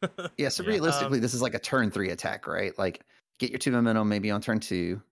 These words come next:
Speaker 2: can't attack on turn one. Like, that's the earliest you're really getting this online, unless you have artificial momentum gen from some other source.
Speaker 1: Yeah.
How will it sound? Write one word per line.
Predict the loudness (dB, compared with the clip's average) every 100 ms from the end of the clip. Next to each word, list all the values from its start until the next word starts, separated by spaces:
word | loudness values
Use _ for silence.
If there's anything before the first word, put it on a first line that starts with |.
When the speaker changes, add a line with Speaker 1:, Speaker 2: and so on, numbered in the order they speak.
| -14
Speaker 2:
can't | -8 -8
attack | -6 -4
on | -2
turn | -2 0
one. | 0 0
Like, | 0
that's | -2
the | -2 -6 -2
earliest | 2 2 2 0
you're |
really | -2 -2
getting | -4
this | -4
online, | -4 0 -2 -2
unless | 0 2 0 0
you |
have | 0
artificial | 0 -2 -4 -4
momentum | -4 -4 -4
gen | -6 -8
from | -8 -6
some | -4 -4
other | -6
source. | -8 -10 -10 -14 -20 _ _ _
Speaker 1:
Yeah. | -14 -12 -12